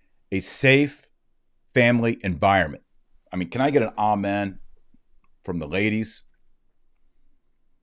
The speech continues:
So don't ever have sex until a man makes a vow to you and to God. And you,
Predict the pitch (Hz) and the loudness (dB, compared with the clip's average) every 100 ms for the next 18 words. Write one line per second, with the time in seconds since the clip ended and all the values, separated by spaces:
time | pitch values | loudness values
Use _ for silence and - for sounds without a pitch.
0 | _ _ - 107 80 - _ - 131 143 | _ _ -2 0 0 -6 _ -2 4 6
1 | 180 175 - _ - - 170 175 82 67 | 6 2 -8 _ -6 8 10 10 6 -8
2 | _ - _ _ _ - 117 147 - 147 | _ -20 _ _ _ 0 2 2 0 -2
3 | 80 - - - _ _ - 107 92 - | -2 -4 -14 -16 _ _ -4 -2 -2 4
4 | 151 90 - - 98 95 110 131 80 80 | 6 6 0 -8 -4 0 4 4 2 -4
5 | 107 _ _ _ _ _ _ _ _ _ | -12 _ _ _ _ _ _ _ _ _
6 | _ - 92 104 110 85 76 117 123 139 | _ -6 -4 -2 -2 -4 0 4 6 6
7 | 139 139 - _ _ - - 98 78 120 | 4 2 -6 _ _ -14 -6 -4 0 2
8 | 185 214 180 87 78 123 127 - _ _ | 4 2 0 -2 -2 -2 -2 -8 _ _
9 | _ _ _ _ _ _ _ _ _ _ | _ _ _ _ _ _ _ _ _ _
10 | _ _ _ - 98 101 156 165 | _ _ _ -4 -2 0 0 -2